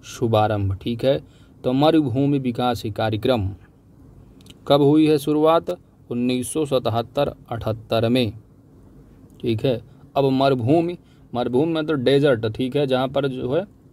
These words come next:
आप कह सकते हैं, अ, रेगिस्तान, जहाँ पर भूमि जो है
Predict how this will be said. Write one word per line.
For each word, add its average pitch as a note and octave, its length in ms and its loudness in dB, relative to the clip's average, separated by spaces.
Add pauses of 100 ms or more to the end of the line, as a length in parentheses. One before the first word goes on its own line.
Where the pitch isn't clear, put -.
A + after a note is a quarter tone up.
(840)
आप A#2+ 200 -2
कह B2+ 140 2
सकते C3 260 -2
हैं, C3+ 120 0
अ, G#2+ 1000 -8 (300)
रेगिस्तान, C#3+ 680 2
जहाँ B2+ 220 0
पर C3 220 -2
भूमि B2+ 520 -2
जो C3+ 140 2
है B2+ 180 2